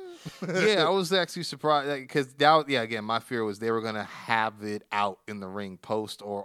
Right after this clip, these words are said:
Speaker 2: on Raw, and that's not what you saw on, on that night or the next night,
Speaker 1: I
Speaker 2: so.
Speaker 1: mean, am I the only one that thinks that they should just say, "Fuck this wild card shit, fuck the brand, uh, uh, exclusivity,"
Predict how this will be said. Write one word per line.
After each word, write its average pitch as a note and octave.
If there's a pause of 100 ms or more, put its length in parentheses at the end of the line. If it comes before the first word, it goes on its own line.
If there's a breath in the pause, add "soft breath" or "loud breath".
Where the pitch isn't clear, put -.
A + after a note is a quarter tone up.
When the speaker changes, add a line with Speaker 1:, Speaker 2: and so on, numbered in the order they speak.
Speaker 2:
on G2+
Raw, G2
and F#2
that's G#2
not G#2+
what G2+
you G#2+
saw G2+
on, F#2
on F#2+
that A#2+
night A#2+
or G#2+
the G#2
next G2
night, F2
Speaker 1:
I -
Speaker 2:
so. F#3
Speaker 1:
mean, A#3+
am B3
I E4+
the E4+
only C#4+
one C4+
that A3
thinks A#3
that F#3
they G#3
should A3
just F#3 (120)
say, G3
"Fuck G#3+
this F#3+
wild E3+
card E3+
shit, D#3 (360 soft breath)
fuck G3+
the G3+
brand, D#3+
uh, D#3+
uh, D3
exclusivity," D#3